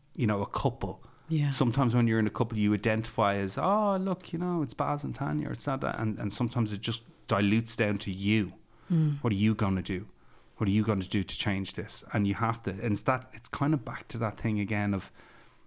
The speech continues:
Speaker 1: you know, you shouldn't rely on other people for your happiness.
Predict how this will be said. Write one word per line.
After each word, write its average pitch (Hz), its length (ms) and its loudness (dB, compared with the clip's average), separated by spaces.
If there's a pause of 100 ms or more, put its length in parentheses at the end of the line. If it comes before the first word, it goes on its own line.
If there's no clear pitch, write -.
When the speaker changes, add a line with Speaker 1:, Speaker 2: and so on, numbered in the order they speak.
(320)
Speaker 1:
you 156 140 0
know, 107 160 0
you 104 160 -2
shouldn't 117 340 0
rely 107 320 2
on 101 100 2
other 101 180 0
people 113 340 -4
for 107 160 -4
your 92 120 -2
happiness. 104 580 -4